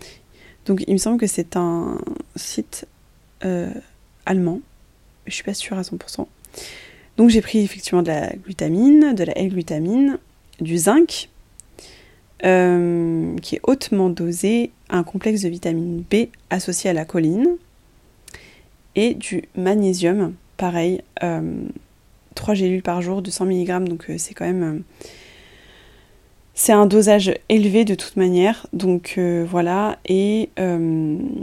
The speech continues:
pour l'instant, je pars là-dessus, et j'utilise aussi, enfin, en fait, je prends des plantes ayurvédiques, donc là, je suis sur du Tripala, donc je suis à six grammes par jour,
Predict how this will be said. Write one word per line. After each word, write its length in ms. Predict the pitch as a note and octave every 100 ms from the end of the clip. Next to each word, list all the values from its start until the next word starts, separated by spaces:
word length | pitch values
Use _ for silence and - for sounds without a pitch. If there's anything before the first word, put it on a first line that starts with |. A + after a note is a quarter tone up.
| - -
pour 140 | -
l'instant, 420 | G#3 F#3 - G3 -
je 160 | F3+ F#3
pars 180 | E3 G#3+
là-dessus, 480 | F#3 - - G#3+ A#3 - _
et 100 | -
j'utilise 500 | F#3+ E3+ - G3+ A3+
aussi, 480 | F3+ F3+ - G#3 A3
enfin, 160 | - F3
en 20 |
fait, 180 | E3+ G3
je 80 | E3+
prends 220 | - G3+
des 160 | F3+ E3
plantes 380 | - A3 A3 -
ayurvédiques, 640 | F#3 F3 F3 E3+ G3+ A#3 - - - _
donc 180 | G3+ F#3+
là, 260 | G#3+ G#3+ A3+
je 120 | G3
suis 220 | F#3 -
sur 180 | - F#3+
du 100 | F3
Tripala, 400 | - - G3 G3
donc 120 | G3+
je 60 | F#3
suis 80 | F3
à 60 |
six 200 | F3+ -
grammes 260 | A3+ G#3 G#3
par 200 | G3 F#3
jour, 280 | F3+ B3